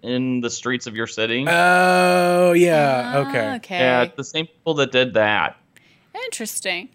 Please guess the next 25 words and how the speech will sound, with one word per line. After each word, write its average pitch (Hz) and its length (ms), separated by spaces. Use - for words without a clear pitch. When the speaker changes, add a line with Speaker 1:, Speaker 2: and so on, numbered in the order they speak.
Speaker 2:
Hmm. 151 260
Speaker 3:
I - 40
mean, 285 120
I 311 40
like 427 240
the 320 120
idea. 208 380
I 233 120
like 294 220
the 262 120
idea 202 340
of 180 60
having 185 580
these 180 160
Pokemon 180 520
events 160 640
Speaker 2:
Right. 110 120
Speaker 3:
come 180 400
to - 220
us - 380
because 220 260
Speaker 2:
Hmm. - 60
Speaker 3:
so 277 160
often 202 460
it's, - 200